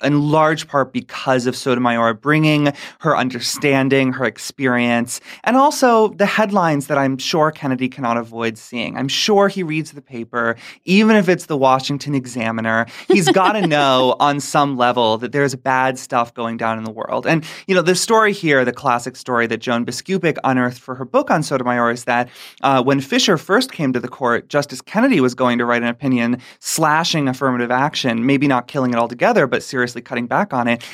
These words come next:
And that Sotomayor wrote a dissent that was so fierce and so, uh, you know, pragmatically realistic about what racism is today that, uh, Kennedy just put it in a drawer and rewrote it and, and had a much more narrow, limited opinion about what,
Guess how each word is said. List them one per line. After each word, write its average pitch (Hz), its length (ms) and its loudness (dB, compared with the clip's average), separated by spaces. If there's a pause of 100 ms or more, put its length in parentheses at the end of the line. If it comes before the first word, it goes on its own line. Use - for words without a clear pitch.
(120)
And 147 120 0
that 131 100 2
Sotomayor 196 600 2
wrote 127 240 2
a 127 40 0
dissent 123 380 -4
that 110 80 -6
was 123 140 -8
so 175 180 2
fierce 185 720 0 (260)
and 135 260 0
so, 160 380 2
uh, 117 360 2
you 139 140 0
know, 117 340 2 (420)
pragmatically 143 1200 -2
realistic 151 760 0
about 123 320 0
what 127 220 2
racism 131 520 -2
is 120 160 -2
today 151 540 2 (260)
that, 135 300 0
uh, 110 580 2
Kennedy 143 380 2
just - 400 -4
put 135 120 -6
it 123 40 -2
in 123 100 2
a 120 60 4
drawer 127 340 2
and 110 160 0
rewrote 113 340 2
it 127 200 0
and, 113 180 -4
and 120 100 -2
had 123 140 -2
a 117 60 0
much 120 240 -2
more 127 160 2
narrow, 117 340 2
limited 113 320 -4
opinion 147 380 0
about 113 360 0
what, 113 220 -2